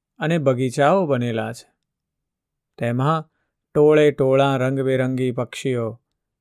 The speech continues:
કલરવ કરી રહ્યા છે. સરોવરમાં કુમુદિની તથા શ્વેત,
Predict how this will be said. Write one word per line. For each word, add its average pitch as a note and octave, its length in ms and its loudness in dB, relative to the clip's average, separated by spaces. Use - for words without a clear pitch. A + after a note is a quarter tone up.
કલરવ E3 400 4
કરી B2 280 -2
રહ્યા A#2 300 -4
છે. - 240 -18
સરોવરમાં B2+ 920 -2
કુમુદિની D#3 720 2
તથા C#3 320 -4
શ્વેત, C3 580 0